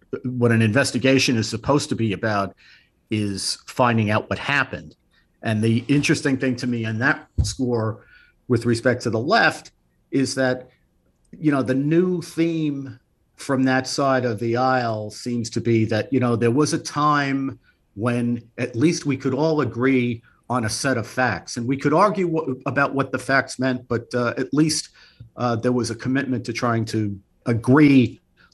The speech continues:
on what reality was, and then you could make whatever political arguments about reality that you wanted to. Well,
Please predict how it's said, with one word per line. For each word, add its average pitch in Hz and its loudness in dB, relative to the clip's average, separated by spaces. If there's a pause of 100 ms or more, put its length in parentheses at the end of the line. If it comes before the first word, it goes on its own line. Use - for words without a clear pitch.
on 123 2
what 123 2
reality 123 4
was, 101 -6
and 113 -2
then 120 0
you 120 0
could 117 -2
make 117 -2
whatever 113 -2
political 113 -2
arguments 107 -2
about 101 -2
reality 101 0
that 90 -8
you 98 -6
wanted 117 0
to. 87 -12 (340)
Well, 139 2